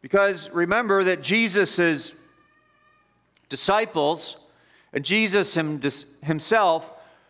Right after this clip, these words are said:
were a bunch of, would have been perceived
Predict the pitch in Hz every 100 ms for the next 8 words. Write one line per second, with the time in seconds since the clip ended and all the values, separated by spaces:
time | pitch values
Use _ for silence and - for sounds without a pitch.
0 | _ _ - 160 170 160 165 202 220 190
1 | 175 131 170 160 185 180 170 156 165 156
2 | 269 277 190 165 208 185 -